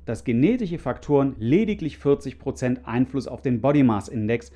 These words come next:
von über dreißig Jahre alten Erwachsenen haben könnten.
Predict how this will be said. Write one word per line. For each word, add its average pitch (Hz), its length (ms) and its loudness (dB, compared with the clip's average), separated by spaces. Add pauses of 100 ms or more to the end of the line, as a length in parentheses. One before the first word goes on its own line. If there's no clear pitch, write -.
(160)
von 120 180 -2
über 175 260 0
dreißig 127 440 -4
Jahre 113 260 -2
alten 113 240 -6
Erwachsenen 104 500 -4
haben 143 280 2
könnten. 90 340 -6